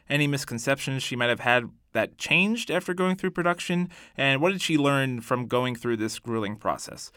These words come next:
And kind of, you know, a chance to look back a little bit. Jordana told me, quote,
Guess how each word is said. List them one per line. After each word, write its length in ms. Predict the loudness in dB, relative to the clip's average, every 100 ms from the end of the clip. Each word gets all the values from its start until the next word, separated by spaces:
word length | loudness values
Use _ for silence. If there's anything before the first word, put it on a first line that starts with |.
| -20 -20 -8
And 460 | -2 0 0 -2 -4
kind 160 | -4
of, 140 | -4 -2
you 80 |
know, 100 | 0
a 60 | 0
chance 220 | 0 -2
to 100 | -2
look 180 | -6 -2
back 240 | -4 -4
a 60 | -8
little 100 | -8
bit. 220 | -6 -8 -14 _ _ _ _ -20 _ 0
Jordana 420 | 4 6 6 6
told 240 | 4 4
me, 220 | 4 0 -4
quote, 380 | 0 4 4 0